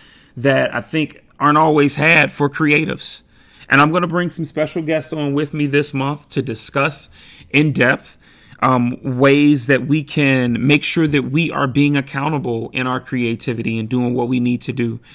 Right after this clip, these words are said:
And even talking about some struggles as creatives and how we can make the necessary changes.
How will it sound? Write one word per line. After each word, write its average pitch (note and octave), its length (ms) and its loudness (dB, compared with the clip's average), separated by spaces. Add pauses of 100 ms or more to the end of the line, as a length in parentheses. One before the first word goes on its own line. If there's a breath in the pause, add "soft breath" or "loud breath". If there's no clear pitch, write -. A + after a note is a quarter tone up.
(400 loud breath)
And F3 180 2
even B3 280 2
talking A#3+ 320 -4
about A3 220 -4
some G3+ 140 -4
struggles G3+ 460 -2
as C#3 260 0
creatives A#2+ 520 0
and A#2+ 100 -2
how C#3+ 280 -2
we C#3+ 180 0
can A#2 360 -4 (400 loud breath)
make C3 260 2
the B2 80 -2
necessary A#2+ 520 -4
changes. B2 540 -8